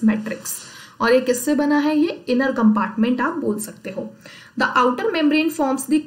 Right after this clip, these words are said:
continuous limiting boundary of the organelle। The inner membrane forms a number of infoldings called cristae।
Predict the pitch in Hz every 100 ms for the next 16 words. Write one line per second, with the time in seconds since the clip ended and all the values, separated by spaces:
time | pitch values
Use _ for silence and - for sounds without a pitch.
0 | 277 269 269 320 330 330 339 233 233 233
1 | 277 226 214 214 220 226 214 262 302 233
2 | 208 - - - - - - _ - 220
3 | 277 339 349 320 285 294 302 302 269 262
4 | 294 254 240 277 302 302 - 233 214 220
5 | 214 254 294 - 240 240 330 - - _
6 | 285 302 - 220